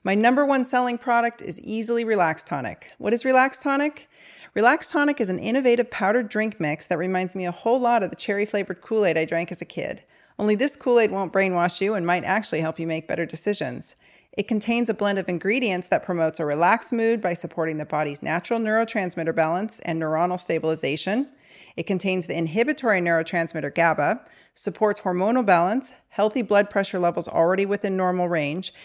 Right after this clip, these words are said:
and healthy glucose metabolism. Relax Tonic aims to promote a calm, relaxed, well-balanced emotional and physiologic state.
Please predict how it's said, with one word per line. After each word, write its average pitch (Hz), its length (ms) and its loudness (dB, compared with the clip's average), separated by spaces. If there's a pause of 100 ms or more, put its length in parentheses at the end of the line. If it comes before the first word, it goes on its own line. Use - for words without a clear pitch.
(320)
and 214 140 0
healthy 214 260 2
glucose 190 440 0
metabolism. - 800 -6 (540)
Relax 240 340 4
Tonic 277 380 0
aims 233 340 -2
to 208 140 -2
promote 180 320 0
a 156 60 -2
calm, 220 420 2
relaxed, 190 580 -2
well-balanced 196 920 0
emotional 208 640 -2
and - 180 -4
physiologic 180 680 -2
state. - 440 -4